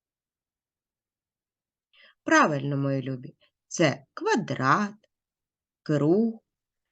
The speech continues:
трикутник та форму серця. Подивіться, а на наші незвичайні квіти прилетіли незвичайні бджоли.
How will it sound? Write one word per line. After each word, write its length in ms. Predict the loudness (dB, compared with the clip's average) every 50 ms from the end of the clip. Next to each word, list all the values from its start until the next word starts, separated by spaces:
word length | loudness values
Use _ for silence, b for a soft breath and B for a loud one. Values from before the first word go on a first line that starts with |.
| _ _ _
трикутник 1160 | 0 2 2 2 2 -2 -4 0 2 2 4 4 2 0 0 -2 -2 0 0 -2 -4 -10 _ _ _ _ _ _ _ _ _ _ _ -4
та 160 | -4 -4 -4
форму 680 | -6 -4 0 4 4 4 4 4 2 0 -2 -4 -8 _ _ _ _
серця. 960 | _ -20 -12 -4 -2 0 2 2 0 0 -4 -10 _ _ -16 -14 -14 -14 -14 -16 _ _ _ _ _ _ _ _ _ _ _ _ _ _ _ _ _ _ _ _ _ _ _ _ _ _ _ _ _ _ _ _ _ _ _ _ _ _ _ _ _ _ _ _ _ _ _ _ _ _ _ _
Подивіться, 640 | -4 0 2 4 6 6 6 4 4 0 -6 -12 -8 -2
а 80 | 0 2
на 140 | 4 6
наші 400 | 6 6 6 6 4 4 4 6
незвичайні 840 | 6 6 4 4 2 0 0 0 0 2 2 2 2 2 0 -2 -4
квіти 560 | -4 -4 0 2 2 2 2 0 -2 -4 -4 _ _ _ _ _ _ _ _ _
прилетіли 840 | 2 4 4 4 4 2 0 -2 -6 -2 2 4 4 4 2 0 -6 _ _ _ -2
незвичайні 1040 | 0 0 0 0 0 -4 -8 -10 -10 -8 -2 0 2 2 2 2 0 -2 -6 -10 -12 _ -14
бджоли. 760 | -14 -14 -12 -8 -2 0 2 2 2 2 0 -4 -6 -10